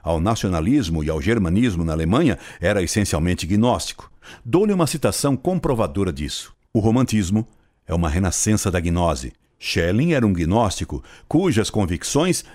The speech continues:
se desenvolvem à medida que ele avança em idade. Da mesma forma,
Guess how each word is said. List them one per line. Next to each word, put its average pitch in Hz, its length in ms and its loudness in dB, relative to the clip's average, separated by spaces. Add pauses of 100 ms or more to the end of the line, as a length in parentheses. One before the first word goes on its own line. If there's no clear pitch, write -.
se - 160 -2
desenvolvem 101 720 0
à 95 60 0
medida 95 420 0
que - 160 -4
ele 117 160 2
avança 104 420 -2
em 95 100 0
idade. 76 440 -4 (180)
Da 90 140 0
mesma 113 340 2
forma, 113 500 0